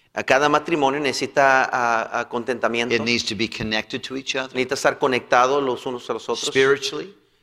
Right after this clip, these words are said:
Speaker 1: Espiritualmente.
Speaker 2: Uh, be connected to each other emotionally.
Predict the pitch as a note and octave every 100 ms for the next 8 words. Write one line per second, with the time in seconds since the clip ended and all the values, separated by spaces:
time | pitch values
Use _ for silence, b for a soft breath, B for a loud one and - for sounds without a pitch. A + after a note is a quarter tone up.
0 | - B2+ C3+ A#2 B2+ B2+ B2+ C3 D#3 D#3+
1 | G#2+ G2+ A#2+ - B2 A#2+ A#2+ B2+ A#2+ A#2
2 | A#2 - B2 A#2 A2+ A2+ G#2+ A2 G2+ G#2+
3 | - D3 D#3 A3